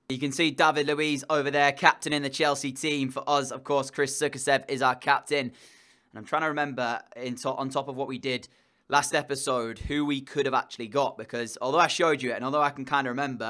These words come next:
I know for sure who, uh, I didn't want. And, uh, there was actually Nice was in there, I remember that for sure.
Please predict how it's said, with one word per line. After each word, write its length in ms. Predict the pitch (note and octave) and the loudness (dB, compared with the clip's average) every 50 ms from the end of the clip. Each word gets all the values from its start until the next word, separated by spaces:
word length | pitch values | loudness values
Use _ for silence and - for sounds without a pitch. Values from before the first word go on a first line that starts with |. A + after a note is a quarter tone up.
| A#2+ | -4
I 80 | F#2+ A2+ | -4 -2
know 160 | B2 C3 C3+ | -2 -2 -2
for 140 | C3 - C3 | -4 -6 -12
sure 600 | - - - D#3 D3 C3 A#2 A2+ B2+ C#3+ D3+ - _ _ _ _ _ _ _ _ _ _ _ _ _ _ _ _ _ | -12 -6 -2 0 0 2 2 2 0 -2 -2 -6 _ _ _ _ _ _ _ _ _ _ _ _ _ _ _ _ _
who, 260 | - C3+ C3+ C#3 C3+ C3+ | -4 -4 -2 0 0 0
uh, 140 | C3+ C3 C3 A#2 | 0 2 0 0
I 100 | C3+ C3 | -2 -2
didn't 360 | C3 - C#3+ C3 C3 A#2+ D2+ | -2 -2 -2 -2 -2 -6 -10
want. 320 | G#2+ A2 G#2+ G#2+ G#2+ - | -10 -10 -8 -10 -10 -12
And, 360 | - A2+ A#2 A#2 A#2+ A#2+ A2 | -10 -10 -8 -8 -8 -8 -6
uh, 240 | B2 B2 B2 B2 B2 | -4 -4 -2 -2 -4
there 80 | A#2 B2+ | -4 -6
was 80 | B2+ | -6
actually 260 | C3 C#3+ E3+ - E3 D#3 | -8 -8 -8 -8 -10 -10
Nice 440 | D#3 D3+ D3 D#3 E3 F3 - - | -8 -6 -6 -6 -6 -8 -10 -12
was 100 | E3 E3 | -10 -8
in 160 | E3 D#3 D#3+ E3 | -6 -6 -4 -4
there, 140 | D#3+ D#3+ | -2 0
I 40 | D#3 | 0
remember 300 | D#3+ D#3 D#3 D#3+ D#3 D3 | 0 -2 -2 -4 -4 -2
that 260 | C#3+ D3+ E3 D3 - | 2 2 2 2 0
for 80 | - - | -4 -14
sure. 420 | - - - D#3+ D#3+ E3 E3+ E3 | -12 -6 -2 0 0 0 0 -2